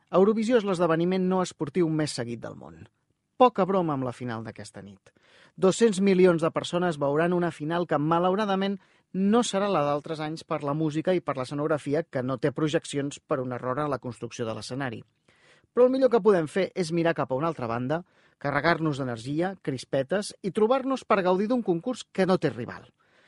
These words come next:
Jo em fixaré en Chanel i en com aixeca un pavelló, sense oblidar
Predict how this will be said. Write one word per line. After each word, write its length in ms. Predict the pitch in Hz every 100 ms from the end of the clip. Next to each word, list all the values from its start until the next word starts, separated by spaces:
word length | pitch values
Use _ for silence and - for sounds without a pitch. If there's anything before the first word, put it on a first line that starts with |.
| _ -
Jo 80 | 254
em 80 | 285
fixaré 320 | 247 - 247
en 100 | 233 175
Chanel 380 | 165 165 214 247 _ _ -
i 100 | 160
en 140 | 170
com 160 | 180 220
aixeca 320 | 190 220 208
un 80 | 180
pavelló, 460 | 165 143 147 160 107
sense 320 | - 127 123
oblidar 440 | 160 151 135 143